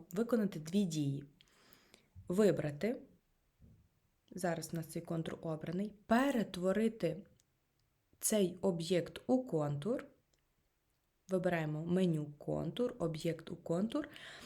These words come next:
І зверніть увагу, як помінялися ось оці вершини.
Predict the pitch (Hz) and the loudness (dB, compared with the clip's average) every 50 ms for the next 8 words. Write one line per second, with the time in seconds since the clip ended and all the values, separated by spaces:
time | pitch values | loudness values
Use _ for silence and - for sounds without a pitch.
0 | - - - _ - 190 180 165 165 185 190 214 214 202 202 202 208 285 339 277 | -20 -20 -12 _ 2 2 2 4 2 2 4 4 4 4 2 2 4 4 6 6
1 | 214 180 214 254 254 - - 170 165 160 156 165 190 226 254 254 254 - 175 160 | 4 4 4 0 0 0 0 2 2 2 2 2 2 0 0 0 0 0 -2 -2
2 | 165 160 - - - _ _ _ _ _ _ _ - _ _ _ _ _ - - | -4 -6 -12 -18 -20 _ _ _ _ _ _ _ -20 _ _ _ _ _ -10 0
3 | - 202 202 196 185 170 - 180 175 160 170 170 - - - 165 151 143 139 143 | 2 2 2 2 0 0 2 2 4 4 4 2 2 0 0 0 0 0 -2 -4